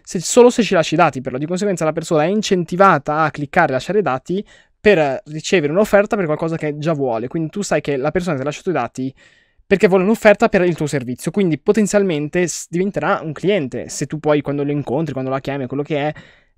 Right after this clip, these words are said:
riesci a venderglielo bene, ti dimostri una persona professionale, ma tu sai già che è una persona che vuole il tuo servizio, perché altrimenti non avrebbe lasciato i dati per l'offerta per il tuo servizio, no?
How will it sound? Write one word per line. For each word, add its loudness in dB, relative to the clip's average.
riesci 2
a -2
venderglielo -2
bene, 0
ti -6
dimostri -2
una -6
persona -6
professionale, -2
ma -4
tu -8
sai 0
già 6
che -4
è -2
una 0
persona -4
che -2
vuole 2
il -8
tuo 2
servizio, -6
perché 0
altrimenti 2
non 0
avrebbe -2
lasciato -6
i -2
dati -2
per 0
l'offerta -6
per -4
il -10
tuo -18
servizio, -8
no? -2